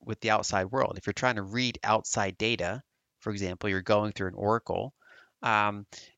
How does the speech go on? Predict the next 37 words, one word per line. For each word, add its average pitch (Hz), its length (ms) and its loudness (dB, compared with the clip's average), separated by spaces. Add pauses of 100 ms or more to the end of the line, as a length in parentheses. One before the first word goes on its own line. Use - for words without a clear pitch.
and 113 220 0
so, 107 500 4
you 120 80 -2
know, 104 80 0
Bitcoin's 120 480 2
kind 113 180 -2
of 107 60 -4
the 104 60 -2
example 107 460 0
of 95 160 -6
one 98 300 0
that 92 160 0
it's, - 220 -6
it's - 220 -2
as, 101 320 -2
it's 113 200 -2
as 101 220 -4 (100)
self-referential 113 960 0
as - 100 -6
possible. - 640 -2 (180)
It's - 140 -8
not 113 140 -2
completely 113 360 -2
self-referential, 101 880 -2
but 95 120 -2
it's, - 240 0
it's - 180 -6
about 104 340 4
as 101 120 -2
close 107 400 2
of - 80 -8
a 95 40 -8
system 104 380 -8
as 95 100 -8
you 95 100 -6
can 95 100 -12
get. 135 360 2